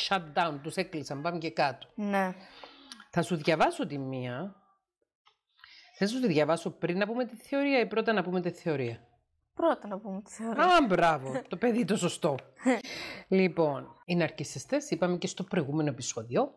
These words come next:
Speaker 2: Ναι.
Speaker 1: είναι αυτοί οι τύποι.
Speaker 2: <clears throat> Αυτοί οι τύποι.
Speaker 1: Αυτές οι ψυχούλες.
Speaker 2: <clears throat> Αυτό το όνομα ξέρουμε που βγήκε.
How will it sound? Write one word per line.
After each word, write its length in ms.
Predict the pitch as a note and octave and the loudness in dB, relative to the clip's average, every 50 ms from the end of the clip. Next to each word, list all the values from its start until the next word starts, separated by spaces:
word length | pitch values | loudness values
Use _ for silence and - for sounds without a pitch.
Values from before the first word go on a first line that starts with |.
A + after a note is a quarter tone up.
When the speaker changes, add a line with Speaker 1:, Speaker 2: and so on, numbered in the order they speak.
| _ _ - | _ _ -10
Speaker 2:
Ναι. 440 | A#3 G#3 G#3 G#3 G#3 G3+ G3 G3+ G#3+ - _ _ - - - | -4 -2 -2 0 0 0 0 0 -2 -6 _ _ -20 -10 -2
Speaker 1:
είναι 200 | - F3 F3 D#3+ | 0 0 2 0
αυτοί 240 | D3 - - - F3+ | -2 -4 -2 -2 -2
οι 160 | E3 - - | -2 -2 0
τύποι. 520 | - G3 F3+ D3+ - D#3+ D3+ E3 G#3+ G#3+ - - G#3 G#3 | 2 2 2 2 0 -2 -2 -2 -4 -4 -6 -12 -14 -12
Speaker 2:
<clears throat> 340 | - - A3 A3 - - A3 | -8 -6 -6 -6 -4 -4 -4
Αυτοί 180 | A3 - - B3 | -4 -2 -2 -2
οι 80 | G#3+ F#3+ | -2 -2
τύποι. 460 | - - G#3+ F#3+ - - F#3 F#3 F#3+ - _ _ _ _ _ _ _ _ _ _ _ - - - - - | 0 -2 -2 -2 -2 -6 -8 -8 -8 -10 _ _ _ _ _ _ _ _ _ _ _ -20 -20 -20 -20 -12
Speaker 1:
Αυτές 220 | _ - F3 C#3 D#3+ | _ -2 0 0 0
οι 60 | D#3 | 0
ψυχούλες. 920 | - - - F#3 - - E3 E3 D#3 D3+ D3 D#3+ F3+ F3+ - - - - _ _ _ - | 0 2 2 2 2 4 2 4 4 4 4 2 0 -2 -4 -12 -16 -18 _ _ _ -12
Speaker 2:
<clears throat> 1500 | - - - A#3 A3+ A3 G3 F#3 E3+ - - _ _ _ - _ _ _ _ - _ _ _ _ _ - - _ _ | -10 -6 -2 0 2 2 2 0 -2 -6 -12 _ _ _ -20 _ _ _ _ -20 _ _ _ _ _ -20 -20 _ _
Αυτό 300 | - G3 - - - D#4+ | -10 -10 -10 -8 -10 -8
το 100 | - F#4+ | -4 -2
όνομα 320 | F#4 E4 D#4 D4 B3 A3 - | -2 0 0 0 -2 -2 -4
ξέρουμε 500 | - - A3 G#3 F#3 G#3+ G#3+ F3+ F3 G3 - | -6 -4 -2 -2 -2 -2 -4 -6 -8 -8 -8
που 200 | F#3+ F#3 F#3 F#3 | -6 -4 -2 -2
βγήκε. 460 | F3+ F3+ F3+ F3+ F3+ - - - - | -2 -4 -4 -6 -8 -8 -10 -18 -20